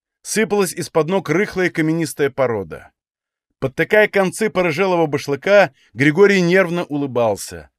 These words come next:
Впавшие щёки его, усеянные чёрным жнивьём давно небритой бороды и вислый нос, отливали жёлтой синевой. Из-под заиневших бровей тускло, как осколки антрацита, светили глаза. Обычное спокойствие покинуло его.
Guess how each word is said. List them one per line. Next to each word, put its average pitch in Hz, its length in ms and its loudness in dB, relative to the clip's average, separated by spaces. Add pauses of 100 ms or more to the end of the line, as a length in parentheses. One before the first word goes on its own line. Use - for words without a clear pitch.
(340)
Впавшие 127 480 0
щёки 175 360 -4
его, 175 380 2 (240)
усеянные 180 500 -2
чёрным 180 460 0
жнивьём 156 500 0
давно 160 280 2
небритой 143 420 -2
бороды 107 580 -4 (200)
и 143 100 -2
вислый 127 360 -4
нос, 160 360 -2 (220)
отливали 156 480 2
жёлтой 165 460 0
синевой. 127 680 -6 (320)
Из-под 131 420 -6
заиневших 202 800 2
бровей 180 440 2
тускло, 208 540 -4
как 175 200 -2
осколки 180 500 0
антрацита, 156 720 -2
светили 160 540 -8
глаза. 104 680 -6 (720)
Обычное 190 560 0
спокойствие 190 640 -2
покинуло 180 540 -4
его. 107 440 -8